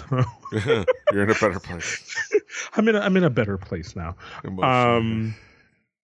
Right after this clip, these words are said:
Speaker 1: <laughs> but I also, I also just, I,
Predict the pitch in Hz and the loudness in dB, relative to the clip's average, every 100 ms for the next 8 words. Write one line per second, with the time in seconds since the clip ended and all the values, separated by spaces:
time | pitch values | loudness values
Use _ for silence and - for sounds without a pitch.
0 | _ _ _ _ _ _ - 160 101 - | _ _ _ _ _ _ -2 0 2 2
1 | 170 214 226 - 196 - 156 - - - | 4 4 4 4 2 2 -2 -2 -10 -10
2 | - - 135 143 160 147 - _ _ _ | -12 -4 0 4 4 2 -2 _ _ _
3 | _ _ _ _ _ _ _ _ _ 151 | _ _ _ _ _ _ _ _ _ 2
4 | 139 139 160 - 202 170 143 131 - - | 4 4 2 0 0 2 2 0 -8 -2
5 | 123 135 160 - 160 139 127 131 123 - | 2 4 2 2 0 0 0 2 2 -4
6 | - - _ _ _ _ _ _ _ - | -14 -18 _ _ _ _ _ _ _ -2
7 | 143 143 135 127 127 120 101 | 2 4 4 4 2 0 -4